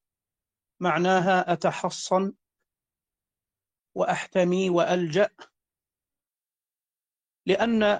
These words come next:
الحشوش الخلاء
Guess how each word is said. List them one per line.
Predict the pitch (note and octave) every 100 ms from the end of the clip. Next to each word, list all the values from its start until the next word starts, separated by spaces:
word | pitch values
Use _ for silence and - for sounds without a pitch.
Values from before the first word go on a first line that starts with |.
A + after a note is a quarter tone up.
| -
الحشوش | F3+ F3 - F#3 - A3 A3 - - _ _ _ _ _ _ _ _ _ _ _ _ _ _ _ _ _ _ _ _ _ _ _ _ _ -
الخلاء | F3 D#3+ F3 E3+ F#3+ - -